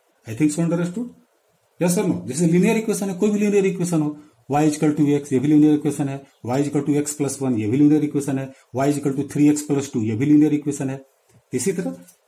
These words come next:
in same way एक्स स्क्वायर equal to y या एक्स स्क्वायर equal to k y, here k is equal to what? four A। तो this एक्स स्क्वायर equal to four A Y या एक्स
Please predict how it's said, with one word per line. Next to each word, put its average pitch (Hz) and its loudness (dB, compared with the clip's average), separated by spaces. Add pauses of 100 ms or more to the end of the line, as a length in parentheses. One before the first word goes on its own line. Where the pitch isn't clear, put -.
(260)
in 113 -6
same 180 2
way 214 4 (140)
एक्स 147 -6 (120)
स्क्वायर 139 -2
equal 135 -2
to 120 -2
y 143 0 (400)
या 139 -4
एक्स 151 -6 (100)
स्क्वायर 123 -2
equal 117 -6
to 110 -6 (200)
k 147 4
y, 180 2 (360)
here 123 -4 (100)
k 147 4
is 147 0
equal 147 0
to 147 2
what? 214 -4 (120)
four 147 2 (140)
A। 175 0 (400)
तो 104 -10 (120)
this 190 0
एक्स 151 -4 (120)
स्क्वायर 143 -2
equal 135 -2
to 131 -4
four 127 -4
A 160 2
Y 175 2
या 170 2
एक्स 143 -2